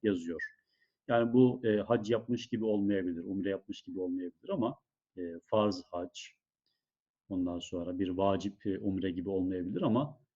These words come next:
bir nafile hac sevabı, nafile, nafile umre sevabı,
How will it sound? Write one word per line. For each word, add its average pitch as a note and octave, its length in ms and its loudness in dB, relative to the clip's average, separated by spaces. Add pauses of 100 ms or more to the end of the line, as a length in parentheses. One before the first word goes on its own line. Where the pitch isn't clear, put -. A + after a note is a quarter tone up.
(260)
bir A#2 120 6
nafile B2+ 420 6
hac B2 260 4
sevabı, F#2 560 2
nafile, G2+ 460 2
nafile G2+ 500 2
umre G2 480 2 (240)
sevabı, F2+ 800 2